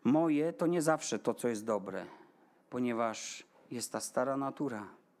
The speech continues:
która pożąda i nęci i układa nam życie do przodu. I zbliżając się do tego końca,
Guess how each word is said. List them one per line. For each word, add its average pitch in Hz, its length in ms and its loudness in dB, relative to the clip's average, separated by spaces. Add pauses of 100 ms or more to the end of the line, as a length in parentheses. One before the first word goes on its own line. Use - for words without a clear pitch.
(360)
która 117 240 0
pożąda 135 600 2
i 127 120 0
nęci 110 600 -2 (760)
i 123 120 -2
układa 127 520 2
nam 117 200 2
życie 110 360 -2
do 104 100 -2
przodu. - 440 -10 (1160)
I 113 60 0
zbliżając 143 560 4
się - 140 0
do 127 120 2
tego 123 220 2
końca, 127 540 2